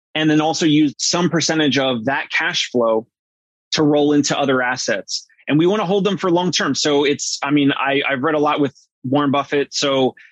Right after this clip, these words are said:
uh, long-term play, long-term investments. Um, and it's turned out well for people like him and, and a lot of others that are tr-, in terms of a,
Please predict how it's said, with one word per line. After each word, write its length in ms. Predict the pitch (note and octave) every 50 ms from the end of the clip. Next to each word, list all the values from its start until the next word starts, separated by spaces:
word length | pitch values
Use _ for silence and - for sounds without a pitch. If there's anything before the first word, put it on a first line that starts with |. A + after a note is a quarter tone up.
| _ _ _ - -
uh, 200 | C3+ C3 B2+ B2+
long-term 560 | B2 B2 C#3 C#3+ D3 C#3+ - - D3 C#3 C#3
play, 360 | - - D3 D3 C3+ C3+ C3+ C3
long-term 480 | B2+ B2+ C3+ C#3 C#3+ C3 - D3+ C#3+
investments. 800 | C3+ C3+ B2+ C#3 C3+ C3 - - C3+ C3 C3 C3 - - - - - - - - - - -
Um, 500 | C3 B2+ B2+ B2+ B2+ B2 B2 B2 B2 A#2+ _ -
and 580 | C#3+ C#3 C#3 C3+ C3 C3 C3 B2+ B2+ A#2+ B2 - _ _ _ _ _ -
it's 240 | - D3 - - -
turned 180 | - E3 D3+
out 200 | D3 C#3 C3+ - -
well 360 | C3 B2+ C3+ D3 C#3+ C#3 C#3
for 380 | - - C3 B2+ B2+ B2 B2 - _ _ _ _ _ _ _ _ _ _ -
people 180 | F3+ G3 F3
like 140 | E3 D#3 D3
him 220 | - E3 D#3+ D#3 D3+
and, 140 | C#3+ -
and 100 | - C#3+
a 60 | C#3 C3
lot 180 | C3+ C3+ C3+
of 80 | C3 B2+
others 360 | C3+ B2+ C3 B2+ A#2+ G#2+ -
that 180 | - C3 B2+ B2
are 100 | B2 A2+
tr-, 140 | - - - -
in 120 | - C#3+ C3+
terms 220 | B2+ - D3+ C#3 C#3
of 80 | C3
a, 40 | B2+